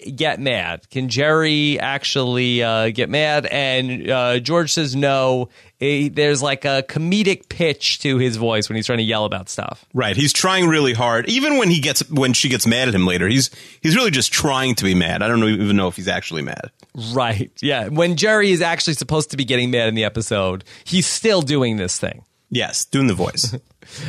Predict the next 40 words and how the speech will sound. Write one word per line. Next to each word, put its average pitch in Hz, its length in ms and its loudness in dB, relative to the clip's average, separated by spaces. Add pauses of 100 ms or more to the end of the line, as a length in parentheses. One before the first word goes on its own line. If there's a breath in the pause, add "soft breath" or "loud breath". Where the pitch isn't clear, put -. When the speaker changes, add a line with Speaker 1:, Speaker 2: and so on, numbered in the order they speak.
(100)
Speaker 1:
Okay. 117 300 -2 (260 loud breath)
So 165 680 2 (260)
Kramer 233 460 2
comes 190 300 0
in 180 220 2
and 156 140 0
Jerry 156 240 2
is 143 100 -2
trying 147 380 0
to, 135 340 0
uh, 127 200 4
say 131 200 0
to 127 160 0
him, 113 260 0
"You 151 120 0
know, 202 140 4
I'm 185 140 0
so 277 240 0
sick 262 300 -2
of 233 60 -2
you 240 120 0
coming 226 340 0
in 208 100 0
here 190 480 -2 (320 loud breath)
and 156 160 0
eating 262 320 2
all 240 200 4
of 220 60 0
my 196 200 0
food. 170 360 0
Now 143 240 0
shut 320 400 0
the 269 140 0
door 254 340 4
and 185 140 0
get 294 240 0
the 240 80 0
hell 208 360 2
outta 269 340 2
here." 156 520 2